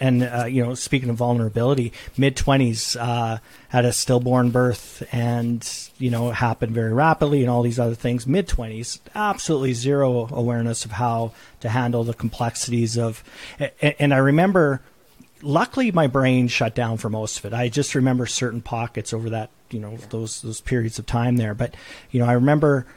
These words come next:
Speaker 1: thinking to myself, picking out, you know, a, a casket and thinking, "You know what, that's just, that's fucked up. Like, there's no way I should be doing this right now." Here's my point. I was working full time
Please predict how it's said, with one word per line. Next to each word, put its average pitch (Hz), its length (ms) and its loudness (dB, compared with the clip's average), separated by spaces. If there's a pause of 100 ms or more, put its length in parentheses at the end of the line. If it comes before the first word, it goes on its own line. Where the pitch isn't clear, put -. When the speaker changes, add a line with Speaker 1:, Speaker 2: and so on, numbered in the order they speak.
(160)
Speaker 1:
thinking 143 280 2
to 135 60 6
myself, 120 720 2 (340)
picking 127 380 0
out, 117 400 -2 (680)
you 113 120 -4
know, 107 260 -8 (220)
a, - 500 -14
a 117 60 -10
casket - 640 -2
and 117 140 -4
thinking, 113 340 -2
"You 120 80 -2
know 156 100 -2
what, 156 140 -6
that's 156 200 -4
just, - 200 -12 (100)
that's - 240 -8
fucked - 400 -10
up. 101 160 -14 (360)
Like, 110 340 -8
there's 143 360 2
no 135 160 4
way 131 360 2
I 120 300 -2
should 127 200 -2
be 120 100 0
doing 127 240 2
this 117 220 -4
right 120 120 -2
now." 143 260 -2 (540)
Here's 202 320 2
my 147 120 4
point. 139 380 2 (340)
I 143 100 4
was 151 140 4
working 185 320 2
full 131 220 -2
time 104 340 -6